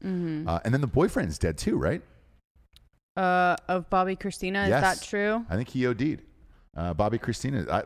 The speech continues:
Speaker 2: that, that kid dead. Yeah, he, he died of an, an overdose as well.
Speaker 1: Oh, my gosh.
Speaker 2: So that Behind the Music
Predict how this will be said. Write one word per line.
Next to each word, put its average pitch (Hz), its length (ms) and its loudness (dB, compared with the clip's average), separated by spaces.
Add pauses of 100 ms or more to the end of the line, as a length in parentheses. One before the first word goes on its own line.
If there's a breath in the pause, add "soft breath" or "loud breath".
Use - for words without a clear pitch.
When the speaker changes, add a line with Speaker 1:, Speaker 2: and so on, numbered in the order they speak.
(120)
Speaker 2:
that, - 320 -6
that 110 200 -2
kid 143 220 -4 (520)
dead. 131 280 -2
Yeah, 139 260 2
he, 123 140 0 (100)
he 113 100 0
died 120 180 2
of 117 100 0
an, 120 80 2
an 120 200 -2
overdose 123 380 -2
as 113 100 -8
well. 143 220 -6 (280)
Speaker 1:
Oh, 180 40 -12
my - 200 -14
gosh. 90 440 -16
Speaker 2:
So 117 120 2
that 151 200 6
Behind 147 300 6
the 120 40 0
Music 120 540 0